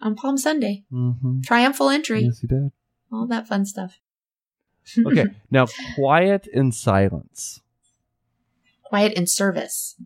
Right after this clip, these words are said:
Speaker 2: Okay, well, I mistalked. So
Speaker 1: <laughs> If you want it in silence, that's cool.
Speaker 2: Quiet in service. So I'm assuming, is that meaning that you're serving without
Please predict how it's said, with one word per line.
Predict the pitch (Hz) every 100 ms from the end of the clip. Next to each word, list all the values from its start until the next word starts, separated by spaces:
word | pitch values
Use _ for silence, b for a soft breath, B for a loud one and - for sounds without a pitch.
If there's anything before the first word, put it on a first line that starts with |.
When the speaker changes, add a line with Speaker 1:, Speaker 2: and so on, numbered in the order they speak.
| - - _ _ _ _ -
Speaker 2:
Okay, | 110 107
well, | 90 92
I | 95
mistalked. | 101 104 - - _ _ - 92 - - - - _ _ B B 90 B B - -
So | 160 127 123 117 113 -
Speaker 1:
<laughs> | -
If | 247
you | 302
want | 415 453
it | 294
in |
silence, | 311 262 294 359 -
that's | 349 -
cool. | - 196 -
Speaker 2:
Quiet | 156 151 156 175 190 - -
in | 139 131 127
service. | - 123 117 101 - - - - -
So | 151 135 127 - _ -
I'm | 127 143
assuming, | 135 - - 170 165 143 120 113 110
is | 117 117
that | 131 123 -
meaning | 110 135 151 175 170 127 95 95 95 -
that | 101 107 98 -
you're | 107 104 104
serving | - - 120 113 110 104 98 101 -
without | - 101 104 - 101 101 98 92